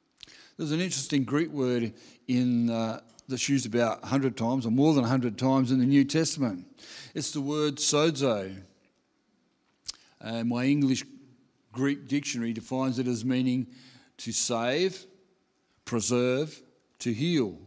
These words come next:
make whole. So, although sozo is used usually to mean salvation and forgiveness of sins,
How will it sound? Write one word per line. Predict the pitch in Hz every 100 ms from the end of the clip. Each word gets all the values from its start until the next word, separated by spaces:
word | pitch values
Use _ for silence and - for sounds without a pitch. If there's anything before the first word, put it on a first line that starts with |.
| - _ _ _ _ _ _ -
make | 123 127 123
whole. | 135 147 113 92 104 - _ _ _ _ _ _ _ _ _ _ _ _ _ -
So, | 151 139 135 - - _ _ _ _ _ _ _ _ -
although | 120 180 196
sozo | - 160 170 127 131 127 123
is | 110
used | 131 147 139 127 104 - - -
usually | 131 156 143 120 107
to | 113
mean | 127 127
salvation | 117 131 117 127 139 135 123
and | 113 110
forgiveness | 117 135 123 117 -
of | 101
sins, | - 180 127 120 135